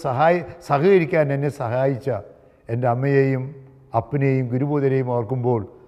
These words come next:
നന്ദിയോടെ അല്ലാതെ എനിക്ക് ചിന്തിക്കാനാവില്ല, പ്രവർത്തിക്കാനാവില്ല. അവരുടെ മുമ്പിൽ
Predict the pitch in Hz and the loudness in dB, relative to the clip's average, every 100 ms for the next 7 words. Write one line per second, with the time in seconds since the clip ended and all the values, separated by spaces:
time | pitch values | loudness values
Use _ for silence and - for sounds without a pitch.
0 | _ _ 123 135 151 165 160 156 127 147 | _ _ 0 0 2 4 4 4 4 6
1 | 151 156 160 165 - - _ _ _ _ | 6 6 2 -4 -12 -20 _ _ _ _
2 | _ _ _ 120 123 - 135 110 - - | _ _ _ -2 -2 -2 -2 -2 -8 -20
3 | _ _ _ 127 117 127 131 117 113 113 | _ _ _ -4 -2 -2 -2 -2 -2 -2
4 | 107 107 120 - 117 120 120 127 120 107 | -4 -6 -8 -8 -4 -4 -4 -6 -6 -4
5 | 98 98 85 - _ _ _ _ _ _ | -6 -8 -12 -18 _ _ _ _ _ _
6 | _ _ _ _ _ _ _ 131 143 156 | _ _ _ _ _ _ _ 2 4 4
7 | 156 147 143 147 | 4 2 0 -2